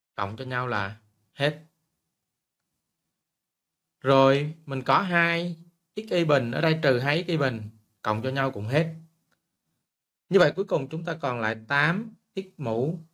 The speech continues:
mũ ba cộng cho y mũ, mũ ba. Ok.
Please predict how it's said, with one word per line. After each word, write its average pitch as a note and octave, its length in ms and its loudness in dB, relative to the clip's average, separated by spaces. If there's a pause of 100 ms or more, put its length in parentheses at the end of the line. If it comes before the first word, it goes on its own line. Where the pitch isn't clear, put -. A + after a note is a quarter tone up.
mũ A2 180 -8
ba C#3+ 520 0 (320)
cộng A2+ 300 0
cho C#3+ 340 0 (840)
y C#3+ 240 -2
mũ, A#2+ 380 -8 (840)
mũ A2 80 -8
ba. C3 260 -2 (2750)
Ok. - 240 -10